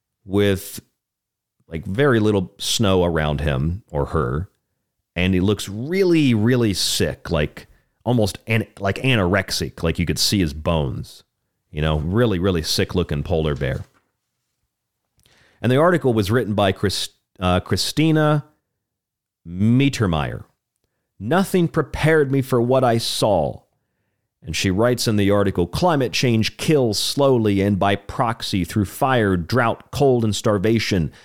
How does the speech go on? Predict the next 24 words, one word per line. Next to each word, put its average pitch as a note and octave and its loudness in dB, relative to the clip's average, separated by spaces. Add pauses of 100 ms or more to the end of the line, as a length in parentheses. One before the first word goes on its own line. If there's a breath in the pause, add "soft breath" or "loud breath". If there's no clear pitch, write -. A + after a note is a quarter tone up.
(220 loud breath)
The A#2 0
connection C3+ 0
between A#2 0
an A2 2
individual G#2+ 0
animal's G#2 0
death G2 0
and F#2 -2
climate G2 0
change F2+ 0
is E2 0
rarely F#2+ 2
clear, G2 0 (1400 soft breath)
even G#2+ 2
when F#2+ 2
an F#2 2
animal F#2 2
is E2 0
as D#2+ 0
emaciated E2+ 0
as E2 0
this D#2+ -2
polar A2 0
bear." D2 -2